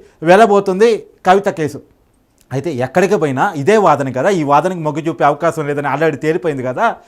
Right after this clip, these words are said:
రెండోది ఏంటంటే, చాలా క్లియర్ కట్ ఎవిడెన్స్ని ఈడీ సంపాదించగలిగింది. already అప్రూవ్డ్గా మారినటువంటి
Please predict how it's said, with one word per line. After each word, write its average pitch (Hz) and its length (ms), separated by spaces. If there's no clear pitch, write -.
రెండోది 226 360
ఏంటంటే, 165 540
చాలా 196 180
క్లియర్ 233 540
కట్ 233 180
ఎవిడెన్స్ని 190 560
ఈడీ 170 340
సంపాదించగలిగింది. 139 1040
already 214 380
అప్రూవ్డ్గా 220 540
మారినటువంటి 175 800